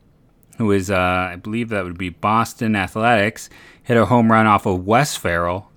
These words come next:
the pitcher for Cleveland, on seven nineteen nineteen thirty-three. So those are definitely old-timey <laughs> baseball. And you had more brothers back then,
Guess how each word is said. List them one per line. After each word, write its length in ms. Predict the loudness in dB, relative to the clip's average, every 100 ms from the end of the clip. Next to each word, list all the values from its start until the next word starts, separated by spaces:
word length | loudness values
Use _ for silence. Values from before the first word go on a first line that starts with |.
| -14
the 100 | -10
pitcher 340 | -6 -4 -4
for 120 | -6
Cleveland, 400 | -6 -4 -2 -2
on 140 | -2 -2
seven 320 | -2 0 2
nineteen 420 | 2 0 0 2
nineteen 400 | 2 0 0 -2
thirty-three. 640 | -2 -2 -4 -4 -2 -2 -6 -18 -20 _ _ _ _ _
So 180 | -2
those 240 | 2 2 2
are 300 | 2 0 -6 _ _ _ _ _
definitely 500 | 2 2 2 2 0
old-timey 560 | 0 0 -2 -4 0 0
<laughs> 20 |
baseball. 520 | 2 -2 -4 -6 -8 -12 _ _ _ _ _ _ _ _ -20 _ _ _ _ _
And 220 | 2 4
you 80 | 4
had 160 | 4 4
more 180 | 4 4
brothers 420 | 4 6 4 2
back 260 | -2 -2 -2
then, 360 | 0 0 0